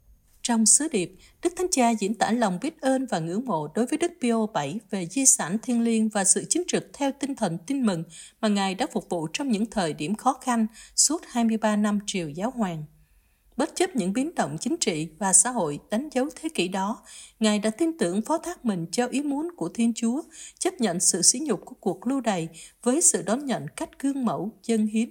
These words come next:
mọi sự cho Chúa vì lợi ích của giáo hội. Đức Thánh Cha nhìn nhận, chắc chắn nếu chúng ta xem xét giai đoạn lịch sử mà Đức Giáo hoàng Pio thứ bảy đã sống, chúng ta không thể không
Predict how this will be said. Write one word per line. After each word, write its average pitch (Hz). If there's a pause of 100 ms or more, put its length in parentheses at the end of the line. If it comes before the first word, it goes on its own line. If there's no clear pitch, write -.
mọi 170
sự -
cho 226
Chúa 233 (360)
vì 175
lợi 180
ích -
của 156
giáo 233
hội. 120 (1160)
Đức 277
Thánh 302
Cha 240
nhìn 190
nhận, 160 (460)
chắc 262
chắn 240 (320)
nếu 294
chúng 370
ta 269
xem 247
xét 349
giai 277
đoạn 175
lịch 175
sử 190
mà 269
Đức 262
Giáo 339
hoàng 180
Pio 233
thứ 226 (120)
bảy 151
đã 180
sống, 226 (380)
chúng 359
ta 262
không 330
thể 185
không 302